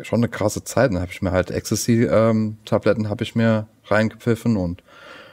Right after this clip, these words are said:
irgendwann war die Wirkung einfach nur noch so nach zwanzig Minuten, wo es dann losging, hab ich meine Augen zugemacht und hab geschlafen. Bin dann wieder aufgestanden, irgendwann hab ich mir die nächste gegeben, dann wieder geschlafen.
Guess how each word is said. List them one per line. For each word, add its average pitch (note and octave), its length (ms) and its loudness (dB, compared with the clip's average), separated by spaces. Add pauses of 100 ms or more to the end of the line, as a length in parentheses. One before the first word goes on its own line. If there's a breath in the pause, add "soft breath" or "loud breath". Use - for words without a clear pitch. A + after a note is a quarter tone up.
(560 loud breath)
irgendwann A2+ 320 4
war A2 140 4
die G2+ 160 -2
Wirkung G#2+ 340 2
einfach G#2 300 2
nur G#2 160 2
noch G2+ 140 0
so - 120 -4
nach F#2+ 160 0
zwanzig - 380 -4
Minuten, G2 340 -6
wo G#2 80 0
es - 80 -4
dann F#2 140 -2
losging, G2 420 -2
hab F#2+ 80 -4
ich - 120 -14
meine F2+ 200 -2
Augen F#2 300 2
zugemacht G2+ 380 -4
und G#2+ 60 -2
hab - 120 -6
geschlafen. G#2 500 -2
Bin F#2 120 -4
dann F2+ 180 -2
wieder F#2 180 0
aufgestanden, F#2+ 600 -2
irgendwann G#2 400 0
hab G2+ 100 0
ich G2+ 100 -16
mir G2 80 0
die G2 100 -2
nächste G#2+ 340 -2
gegeben, F2+ 400 -2
dann F#2 140 -2
wieder A2 180 2
geschlafen. - 580 -6